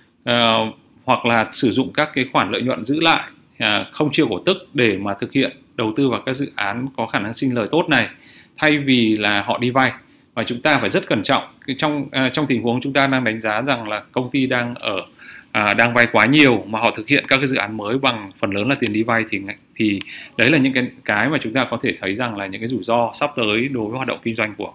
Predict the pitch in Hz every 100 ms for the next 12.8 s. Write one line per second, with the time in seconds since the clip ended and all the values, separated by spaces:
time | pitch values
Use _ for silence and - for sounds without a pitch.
0 | _ 107 92 101 110 95 - - - -
1 | - - 135 135 131 123 143 139 139 156
2 | 208 190 170 143 139 131 131 127 123 139
3 | 156 139 - 185 156 165 120 127 170 202
4 | - - 120 113 135 139 135 120 117 139
5 | 117 98 - - _ - 135 131 139 87
6 | - 139 110 95 90 - 104 104 101 92
7 | - 123 151 131 - - 135 135 160 151
8 | 151 143 131 113 - 156 147 135 143 180
9 | 156 - 123 104 117 - - 123 117 110
10 | 123 127 107 143 143 - - _ - -
11 | _ 123 117 127 120 120 113 151 160 123
12 | 92 165 - 117 107 110 139